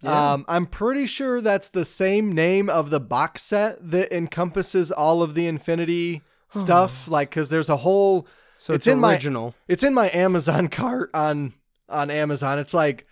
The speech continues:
Speaker 1: Well,
Speaker 2: it's, it's a huge hardcover box set that they only made in, like, two thousand and ten. It's, like,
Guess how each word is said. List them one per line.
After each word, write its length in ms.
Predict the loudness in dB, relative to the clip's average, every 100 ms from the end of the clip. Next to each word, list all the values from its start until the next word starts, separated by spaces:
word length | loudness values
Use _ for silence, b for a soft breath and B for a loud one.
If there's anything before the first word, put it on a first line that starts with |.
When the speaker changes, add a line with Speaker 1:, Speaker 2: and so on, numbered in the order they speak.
| b b
Speaker 1:
Well, 800 | -6 -4 -2 0 0 0 -2 -6 _ _
Speaker 2:
it's, 180 | 4 4 2
it's 220 | 2 4
a 60 | 2
huge 720 | 2 2 2 2 -2 -8 -14 _ _ -10
hardcover 720 | 2 4 6 4 4 4 2 2
box 320 | 0 0 -2
set 280 | 0 0 -2
that 120 | -2
they 360 | 0 0 -2 0
only 380 | 4 4 4 2
made 400 | 2 4 4 2
in, 120 | 0
like, 320 | 0 -2 -4
two 140 | -8 -4
thousand 380 | 0 0 0 -6
and 160 | -6
ten. 380 | -4 -2 -2 -4
It's, 160 | -6 -6
like, 160 | -8